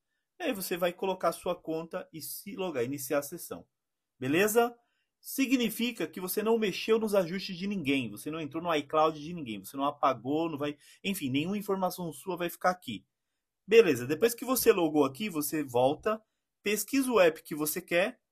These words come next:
Google, e baixa. Clique em obter. Depois que você baixar aqui, o seu Apple I D vai aparecer aquela nuvem que eu falei no começo. E aí é só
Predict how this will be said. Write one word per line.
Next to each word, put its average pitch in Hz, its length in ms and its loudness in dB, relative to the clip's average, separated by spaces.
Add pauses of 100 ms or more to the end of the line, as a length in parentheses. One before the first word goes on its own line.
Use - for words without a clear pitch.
(220)
Google, 127 520 -6 (1800)
e 254 60 -2
baixa. 110 480 -4 (240)
Clique 151 320 -6
em 156 60 -6
obter. 151 440 -10 (200)
Depois 240 320 0
que - 80 -2
você 240 260 0
baixar 139 320 0
aqui, 160 460 -6 (340)
o 185 140 -10
seu 202 240 2
Apple 170 320 2
I 165 40 -8
D 147 140 2
vai 160 160 4
aparecer 160 380 0
aquela 175 260 0
nuvem 214 420 2
que - 80 -10
eu 165 60 -2
falei 165 220 -4
no 165 100 -10
começo. 151 500 -4 (480)
E 143 80 2
aí 151 220 6
é 165 60 2
só 143 420 0